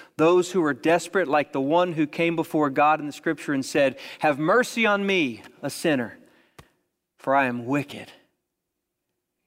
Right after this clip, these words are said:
God has mercy. You know, I, I, I'm, I'm kinda passionate about this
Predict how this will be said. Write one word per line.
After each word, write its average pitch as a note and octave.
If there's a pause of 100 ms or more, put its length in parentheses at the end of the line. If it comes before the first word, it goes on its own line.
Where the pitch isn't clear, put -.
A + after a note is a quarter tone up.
(100)
God D3
has B2+
mercy. B2 (1600)
You C#3
know, D3
I, C#3
I, - (840)
I'm, C#3+
I'm C#3
kinda A3
passionate E3
about G#2+
this -